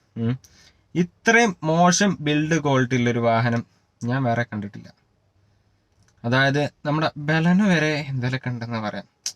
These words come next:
Baleno-യും WagonR വെച്ച് കമ്പയർ ചെയ്യരുത്, എന്നാൽ പോലും പറയാം. അതായത് ഇത്രയും മോശം ബിൽഡ് ക്വാളിറ്റി, അതായത് നമ്മളെ ജീവനൊന്നും ഒരു വിലയില്ല എന്ന് മനസ്സിലാവുക ഈ WagonR-ഒക്കെ നമ്മൾ വർക്ക് എടുക്കുമ്പോഴൊക്കെയാണ്. അതായത് ഒരു ആക്സിഡന്റ് വർക്ക് ഒക്കെ എടുക്കുമ്പോൾ ശരിക്കും മനസ്സിലാവും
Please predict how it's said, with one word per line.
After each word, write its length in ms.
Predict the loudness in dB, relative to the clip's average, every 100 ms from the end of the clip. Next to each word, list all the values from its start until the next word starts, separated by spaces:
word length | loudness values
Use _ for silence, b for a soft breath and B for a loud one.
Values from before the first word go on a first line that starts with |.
| _
Baleno-യും 400 | -6 -6 -4 -4
WagonR 260 | -2 -4 -6
വെച്ച് 160 | -8
കമ്പയർ 300 | -4 -2 -2
ചെയ്യരുത്, 240 | -2 -4 -8
എന്നാൽ 420 | -10 -6 -2 -2
പോലും 260 | -2 -2 0
പറയാം. 280 | 0 -2 -6 B B B _
അതായത് 300 | 2 4 4
ഇത്രയും 440 | 2 0 0 4 4
മോശം 420 | 4 4 4 2
ബിൽഡ് 220 | 2 2
ക്വാളിറ്റി, 300 | 2 0 2
അതായത് 440 | 0 2 2 0 -6 b b b b _
നമ്മളെ 420 | -2 2 4 4
ജീവനൊന്നും 460 | 4 4 4 4 4
ഒരു 80 | 2
വിലയില്ല 760 | 2 2 2 2 2 4 2
എന്ന് 100 | 4
മനസ്സിലാവുക 580 | 2 0 0 0 2 2
ഈ 160 | 0 -2
WagonR-ഒക്കെ 720 | 0 0 0 -2 -2 -4 -4
നമ്മൾ 320 | -4 -4 -6 -8 _
വർക്ക് 220 | -8 -6
എടുക്കുമ്പോഴൊക്കെയാണ്. 540 | -8 -4 -4 -4 -6 -12 _ _ _ _ _
അതായത് 240 | -4 -2 0
ഒരു 80 | 0
ആക്സിഡന്റ് 400 | -2 -4 -4 -4
വർക്ക് 180 | -4
ഒക്കെ 80 | -6
എടുക്കുമ്പോൾ 280 | -6 -4 -4
ശരിക്കും 400 | -4 -4 -4 -2
മനസ്സിലാവും 400 | -2 -2 -6